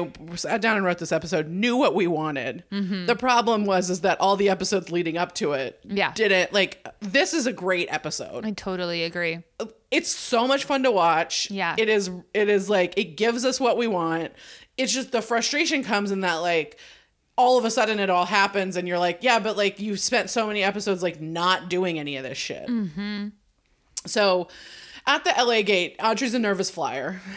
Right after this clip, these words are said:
Speaker 1: She's,
Speaker 2: <laughs>
Speaker 1: uh, she's trying to breathe.
Speaker 2: Mm-hmm.
Speaker 1: And there's, like, this page across the intercom that she needs to pick up the white courtesy phone. So she's like,
Speaker 2: Mm-hmm.
Speaker 1: "Oh, okay." And, and sh-, of course it's Pacey.
Speaker 2: Yeah. And he's just like,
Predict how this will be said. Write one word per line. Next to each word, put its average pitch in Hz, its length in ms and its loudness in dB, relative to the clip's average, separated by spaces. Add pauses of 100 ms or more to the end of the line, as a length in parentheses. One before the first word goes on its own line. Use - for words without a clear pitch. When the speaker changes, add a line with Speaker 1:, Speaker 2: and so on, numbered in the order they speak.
Speaker 1:
She's, 240 480 2
Speaker 2:
<laughs> - 0 -
Speaker 1:
uh, 214 400 4
she's 240 320 -2
trying 247 200 2
to 220 60 -2
breathe. 160 360 -2 (120)
Speaker 2:
Mm-hmm. 190 420 -2 (260)
Speaker 1:
And 220 580 2
there's, 220 220 0
like, 226 160 -2
this - 220 -2
page 254 400 2
across 247 300 0
the 190 120 0
intercom 196 380 0
that 165 120 -2
she 196 100 -4
needs 180 180 -2
to 185 60 -10
pick 185 200 -4
up 170 140 -2
the 170 60 -2
white 151 240 -2
courtesy 311 360 0
phone. 151 320 -2
So 214 100 -4
she's 208 180 2
like, 180 120 -2
Speaker 2:
Mm-hmm. 185 100 -10 (240)
Speaker 1:
"Oh, - 40 -6
okay." 127 340 -8
And, 139 280 -8
and 143 240 -8
sh-, - 360 -18
of - 140 -16
course - 220 -12
it's - 120 -16
Pacey. - 380 -14
Speaker 2:
Yeah. 180 480 -2 (840)
And 208 180 -2
he's 226 240 0
just 247 200 -4
like, 220 260 0